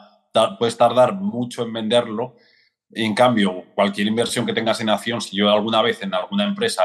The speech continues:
he visto que ha cambiado la película o que no ha habido la suficiente seguridad jurídica o no han aprobado determinados permisos, cualquier cosa, puedo dar a vender la acción incluso antes de que el mercado se haya enterado y haya caído la cotización. Entonces, es verdad que es, que es una inversión,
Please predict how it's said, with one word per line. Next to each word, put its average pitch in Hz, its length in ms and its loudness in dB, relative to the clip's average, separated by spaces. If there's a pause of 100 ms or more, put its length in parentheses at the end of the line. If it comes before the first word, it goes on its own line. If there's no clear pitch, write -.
he 196 40 -4
visto 202 260 -6
que 208 80 0
ha 202 60 -2
cambiado 208 560 0 (560)
la 104 200 2
película 110 500 0
o 92 60 -4
que 101 120 -8
no 101 100 0
ha - 20 2
habido 110 360 -4
la 107 220 0
suficiente 104 460 -12
seguridad 101 360 -2
jurídica 107 600 -2
o 92 40 -2
no 95 140 -2
han 101 100 0
aprobado 101 580 2 (300)
determinados 104 480 -4
permisos, 104 380 -6
cualquier 101 320 0
cosa, 104 340 0
puedo 107 480 0
dar 107 200 2
a 107 60 6
vender 107 280 -2
la 107 80 0
acción 110 220 -4
incluso 101 300 -6
antes 104 260 -4
de 113 100 -2
que 107 80 -8
el 104 100 -6
mercado 98 580 2
se - 160 -6
haya 104 120 0
enterado 101 400 0
y 98 100 -4
haya 92 200 -4 (260)
caído 95 220 -8
la 90 120 0
cotización. 95 680 -6
Entonces, - 600 -12 (240)
es 98 140 -2
verdad 120 260 6
que 117 80 0
es, - 240 -8
que 117 100 -4
es - 120 -6
una 120 180 2
inversión, 120 440 0